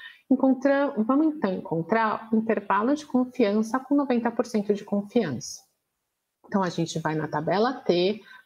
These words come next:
com N menos um grau de liberdade. Então, a gente vai na tabela T com dezenove graus de liberdade, na coluna cinco por cento,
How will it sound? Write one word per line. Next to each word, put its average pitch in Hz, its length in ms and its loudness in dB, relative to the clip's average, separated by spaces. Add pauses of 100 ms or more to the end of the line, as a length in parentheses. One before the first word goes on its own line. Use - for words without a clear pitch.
com 202 220 2
N 277 320 4
menos 240 380 4
um 190 100 2
grau 170 200 0
de 165 160 -2
liberdade. 170 920 -2
Então, 196 160 -2
a 180 60 -2
gente 175 220 -8
vai 160 120 -4
na 165 100 -2
tabela 185 340 -2
T 175 120 -6
com 185 180 -2
dezenove 196 760 0
graus 170 300 -2
de - 100 -4
liberdade, 208 840 0 (1160)
na 247 140 6
coluna 240 500 2
cinco 240 360 0
por 269 200 -4
cento, - 500 -6